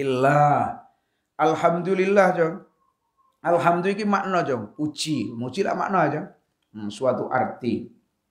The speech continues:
Makna, mboten ain, maksudnya begitu. Al izzatu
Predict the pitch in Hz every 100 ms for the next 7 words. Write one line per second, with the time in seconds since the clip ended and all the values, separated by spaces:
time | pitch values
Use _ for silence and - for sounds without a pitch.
0 | _ _ 127 131 127 139 117 101 120 -
1 | 123 - 117 127 135 120 107 101 104 123
2 | 104 98 - 101 98 - _ _ _ _
3 | _ _ 131 143 139 170 160 120 160 160
4 | 175 202 240 247 -